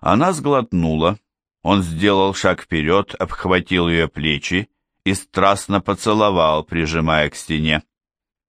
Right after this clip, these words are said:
«Вполне может быть, Мэгги Броган», пробормотал он, не отрываясь от её губ, провёл рукой по её спине, обхватил за ягодицы. Она сразу почувствовала жар внизу живота.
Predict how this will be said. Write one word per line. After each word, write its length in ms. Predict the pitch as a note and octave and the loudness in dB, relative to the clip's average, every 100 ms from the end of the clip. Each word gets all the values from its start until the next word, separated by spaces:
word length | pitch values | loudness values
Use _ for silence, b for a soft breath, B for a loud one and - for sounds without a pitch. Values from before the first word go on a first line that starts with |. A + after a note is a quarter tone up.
| _ | _
«Вполне 600 | - - C3 C#3+ D3 C#3+ C3+ | -20 -6 0 0 0 0 0
может 480 | C3 A#2+ A#2 A#2+ | 2 0 0 -2
быть, 420 | F#2 F2 E2+ D#2+ E2+ | 0 2 0 -2 -2
Мэгги 360 | E2 D#2 D#2+ | 0 0 -2
Броган», 640 | D2+ D#2 D#2 D2 D#2+ E2 - b b b - | -2 2 2 2 0 -2 -6 b b b -2
пробормотал 720 | A2 G#2 G#2 G2 F#2 F#2+ F#2 | 0 2 2 2 2 2 2
он, 180 | F2+ F2+ | 2 2
не 100 | F2+ | 2
отрываясь 800 | E2 E2+ E2+ E2 D2+ D2 D2 - | 0 0 0 2 2 2 -2 -4
от 180 | D#2 D#2 | -6 -4
её 220 | D2 C#2 | -4 -4
губ, 360 | D2 A#2 - _ _ B B B | -4 -6 -6 _ _ B B B
провёл 380 | G#2+ A#2 D3+ D3+ | 0 2 2 0
рукой 460 | D3 - C3+ C3 A2+ | -2 -4 0 0 0
по 120 | G#2+ | 0
её 320 | G2+ F#2+ F#2 | 0 2 0
спине, 680 | - - D2+ C#2+ E2+ A#2 - _ b - | -2 -8 -4 -2 0 -2 -6 _ b -4
обхватил 800 | G2 - A2 A2+ G2 A#2 A#2 | -2 -2 0 0 0 0 0
за 220 | F#2 G2 E2+ | 2 0 2
ягодицы. 800 | E2 D#2+ E2+ F2 F#2+ - G#2+ A2 _ _ _ _ - | 2 0 -2 -4 -6 -6 -8 -10 _ _ _ _ -6
Она 280 | E2+ G2+ | 0 0
сразу 480 | A#2 C3+ B2 A#2 B2 | 0 0 2 2 -2
почувствовала 840 | A#2 A2+ F#2+ E2+ - F2 E2+ E2+ E2+ | -4 -4 -4 -6 -4 -2 0 2 0
жар 400 | E2 F2+ D#2+ D#2+ | 0 2 2 0
внизу 400 | E2+ E2+ D#2+ D#2+ | -2 -2 -2 -4
живота. 580 | D#2+ D#2+ D2+ D#2 C#2 | -2 -2 -2 -2 -2